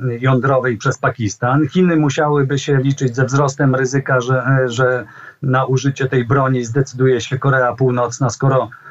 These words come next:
Rosja się na to zdecydowała i na przykład, e, nie było jakiejś, jakiegoś dramatycznej reakcji,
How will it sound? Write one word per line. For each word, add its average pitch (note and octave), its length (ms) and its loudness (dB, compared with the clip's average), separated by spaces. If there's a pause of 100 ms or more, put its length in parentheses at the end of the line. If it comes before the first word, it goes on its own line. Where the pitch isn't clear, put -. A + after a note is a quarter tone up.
(160)
Rosja C#3 460 0
się C3+ 140 -4
na B2+ 320 0
to B2+ 200 -2
zdecydowała B2+ 760 0
i A#2+ 80 -2
na B2 120 0
przykład, C3+ 480 0 (420)
e, C#3 40 0 (340)
nie D3 180 6
było D#3 340 2
jakiejś, C3+ 600 -2
jakiegoś C3+ 680 -2 (140)
dramatycznej D3 1000 0
reakcji, C3 800 -2